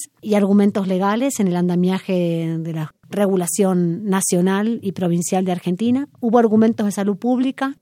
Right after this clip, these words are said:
como decías en el caso de Uruguay, mostrando el impacto que tiene la, las barreras de acceso al aborto legal, las barreras de acceso aún de los casos que son hoy legales, el impacto que tienen en la mortalidad materna, pero también en la salud de las mujeres, ¿no? Las mujeres no solamente sufren <laughs> cuando mueren, sin duda,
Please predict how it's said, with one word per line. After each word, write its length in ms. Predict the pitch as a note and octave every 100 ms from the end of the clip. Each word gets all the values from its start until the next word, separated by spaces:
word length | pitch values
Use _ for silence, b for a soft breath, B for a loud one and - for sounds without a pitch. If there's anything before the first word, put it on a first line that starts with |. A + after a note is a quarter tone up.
| _
como 220 | G#3 F#3+
decías 400 | F#3 F3 G3+ G3
en 80 | F#3
el 100 | F3
caso 280 | F#3+ G3 G3
de 80 | F#3
Uruguay, 460 | F3 F3 F#3+ A#3
mostrando 640 | G#3 E3 G3 G3 G3+ G3 - _
el 140 | F#3+
impacto 640 | F#3+ G3 A#3+ B3 - B3
que 120 | A3
tiene 320 | G3+ G3+ G#3+ G#3
la, 400 | F#3+ F#3 G3+ - _
las 180 | G3 F#3
barreras 540 | G#3 G3+ B3+ C4+ B3+
de 80 | G#3+
acceso 400 | G3 - A3 A3
al 100 | G3+
aborto 420 | F#3+ G3+ G3 G#3
legal, 500 | F#3+ F3+ G3 A#3+ C4 A3+
las 140 | F3+
barreras 300 | F#3+ G3 A3
de 60 | G#3
acceso 320 | G#3+ G#3 A3+
aún 380 | G3+ A3 D4 D4+
de 80 | G#3+
los 140 | F#3 -
casos 280 | - G3 G3+
que 100 | G3
son 180 | G3 F#3+
hoy 320 | A#3 B3 A#3+ - -
legales, 580 | F#3 F#3 G3 G#3+ C#4 - - _
el 120 | G3+
impacto 380 | G#3 A#3+ A#3 C4
que 120 | A3+
tienen 320 | A3 G#3 G3 -
en 200 | G#3 F#3
la 260 | F3+ F3
mortalidad 460 | F3+ F#3 G3 G3+ A#3+
materna, 560 | A#3 C4 C#4 D#4 F4 E4+
pero 140 | A#3
también 240 | A3+ B3+
en 100 | D4
la 100 | C4+
salud 340 | A3 G#3 A#3 C#4+
de 80 | B3
las 120 | F#3+
mujeres, 520 | G3+ D4+ G3+ D#3 -
¿no? 140 | G3+ A3
Las 120 | E3+
mujeres 380 | F3 A3+ A3 G#3+
no 60 |
solamente 280 | G#3+ A3+ A3
sufren 440 | - A3+ G#3+ A3 A#3
<laughs> 0 |
cuando 340 | B3+ G#3+ F3+
mueren, 440 | G3 D#4+ G3+ G3
sin 180 | G3 G3
duda, 360 | A#3 G#3+ G3